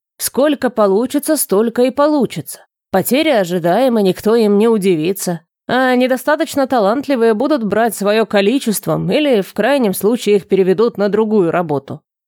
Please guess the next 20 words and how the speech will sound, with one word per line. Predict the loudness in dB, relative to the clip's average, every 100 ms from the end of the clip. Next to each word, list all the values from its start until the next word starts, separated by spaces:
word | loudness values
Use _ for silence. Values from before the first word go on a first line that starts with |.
| -2
Но | 0
иметь | 2 2 2 0 -4
тех, | -2 -2 -2
кто | -2 0 2
разбирается | 0 0 -2 0 0 -2 -2
в | -2
запретной | -2 0 -2 0 0
магии, | 2 2 0 0 2
нам | 2 0 0
сейчас | -2 0 -2 0
настоятельно | -2 -2 -2 0 0 -2 -2 -2 0
необходимо. | 0 -2 0 0 0 -2 -6 -14 _ -6
Причем | -4 0 0 0
как | -6 -2 -2 -2
можно | -2 0 2 0
больше». | 2 0 0 -4 -12 -16 -18 _ _ _ _ _ _ _ -4
«Ладно, | 0 2 2 0 0 0 0
обсудим | -4 -4 0 2
это | 0 -2
позже». | -4 -6 -6 -10 -14